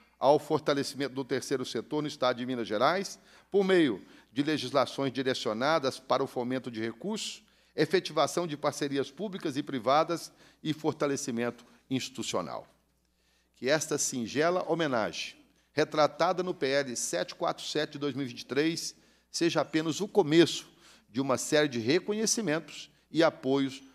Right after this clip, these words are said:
a esses voluntários extraordinários. Que possamos, dona Vilma,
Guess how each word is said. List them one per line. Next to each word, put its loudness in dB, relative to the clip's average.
a 2
esses 0
voluntários 0
extraordinários. -4
Que -2
possamos, 4
dona 0
Vilma, -4